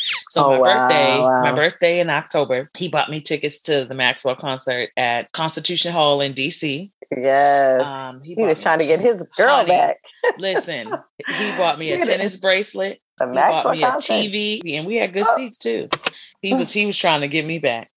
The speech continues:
Speaker 1: and I still
Speaker 2: Wow.
Speaker 1: didn't get back with him for two months. Um, and so we went to see Maxwell, and you were opening for
Speaker 2: Yeah,
Speaker 1: Maxwell.
Speaker 2: I was
Speaker 1: And I was
Speaker 2: opening.
Speaker 1: Yep.
Speaker 2: Mm-hmm.
Speaker 1: And I was like, "Oh, I know her. I know this chick. I have her C D. It's good."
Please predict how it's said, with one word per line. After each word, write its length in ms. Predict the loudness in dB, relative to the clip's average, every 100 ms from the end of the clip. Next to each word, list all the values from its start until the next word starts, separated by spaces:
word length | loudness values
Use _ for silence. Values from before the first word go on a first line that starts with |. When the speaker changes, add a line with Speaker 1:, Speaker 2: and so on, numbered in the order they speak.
| _
Speaker 1:
and 140 | -4 -2
I 60 |
still 100 | 2
Speaker 2:
Wow. 120 | 2 2
Speaker 1:
didn't 140 | 0
get 120 | -2
back 220 | 0 -2 -2
with 120 | -8
him 100 | -8
for 120 | -12
two 200 | -10 -10
months. 240 | -10 -12 -10 -6 -6 -8 -4 0
Um, 460 | 0 0 -4 -10 -20 _
and 220 | -8 -8
so 360 | 0 2 2 0
we 180 | -2 -6
went 220 | -4 -4
to 80 | -4
see 340 | -4 -4 -4
Maxwell, 580 | -2 -2 -2 -2 -2 -2 -6
and 200 | -8 -4
you 180 | -4 0
were 180 | 0
opening 500 | 2 0 -2 -4 -8 -14 -6
for 80 | -4
Speaker 2:
Yeah, 40 |
Speaker 1:
Maxwell. 460 | 2 2 2 0 2
Speaker 2:
I 60 |
was 140 | 4 4
Speaker 1:
And 80 | 4
I 60 | 2
was 140 | 2
Speaker 2:
opening. 300 | 0 0 -4
Speaker 1:
Yep. 340 | -4 -2 -2 -2
Speaker 2:
Mm-hmm. 320 | -8 -6 -2
Speaker 1:
And 80 | -2
I 100 | -2
was 160 | -4 -4
like, 300 | -4 -4 -2
"Oh, 320 | -2 2 2 0
I 100 | -2
know 320 | 0 2 2
her. 240 | 0 -4
I 80 | -6
know 300 | -4 -4 -4
this 220 | -2 -2
chick. 260 | 0 -2 -2
I 40 | -2
have 160 | 0
her 80 | -2
C 180 | -4 -4
D. 160 | -4
It's 140 | -4 -4
good." 360 | 0 2 0